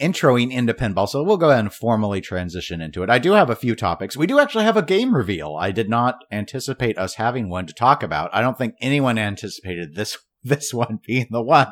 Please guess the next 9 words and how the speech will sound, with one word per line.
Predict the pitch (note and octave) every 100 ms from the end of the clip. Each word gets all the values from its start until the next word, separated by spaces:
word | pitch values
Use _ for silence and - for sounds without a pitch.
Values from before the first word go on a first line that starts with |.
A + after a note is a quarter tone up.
| - -
<laughs> | G3 -
that | F3+ D#3
would | D3+ A2+ A#2+
end | D3 C3+
up | C#3 -
this | G2 -
week. | F2+ - _ G#2+
But, | C#3 G#2+ - - - - - -
so, | - B2+ A2